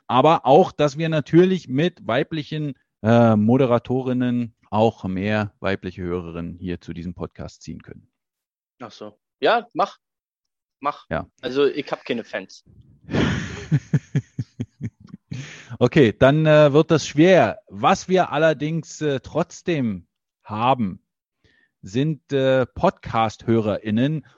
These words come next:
Speaker 1: und, äh, die wollen wir auffordern, die Eishockey-Weltmeisterschaft zweitausendeinundzwanzig, bekanntlich in Riga, Lettland stattfindend, wie ihr in unserer letzten regulären Ausgabe hören konntet,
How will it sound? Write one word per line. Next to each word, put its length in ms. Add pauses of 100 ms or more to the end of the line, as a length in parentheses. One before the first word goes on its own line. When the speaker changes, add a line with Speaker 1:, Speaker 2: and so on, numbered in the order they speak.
Speaker 1:
und, 480
äh, 400
die 480
wollen 360
wir 240
auffordern, 1200
die 300 (220)
Eishockey-Weltmeisterschaft 1700
zweitausendeinundzwanzig, 1700
bekanntlich 840
in 180
Riga, 560
Lettland 480
stattfindend, 720
wie 140
ihr 360
in 140
unserer 420
letzten 540 (300)
regulären 680
Ausgabe 800
hören 420
konntet, 580